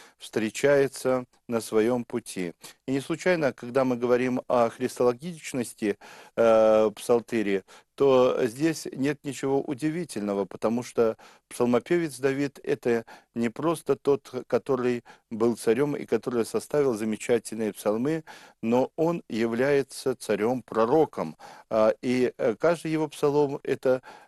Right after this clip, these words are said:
некое пророчество о временах как ветхозаветных,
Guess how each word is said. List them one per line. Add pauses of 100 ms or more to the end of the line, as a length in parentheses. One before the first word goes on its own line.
некое
пророчество
о
временах (260)
как
ветхозаветных,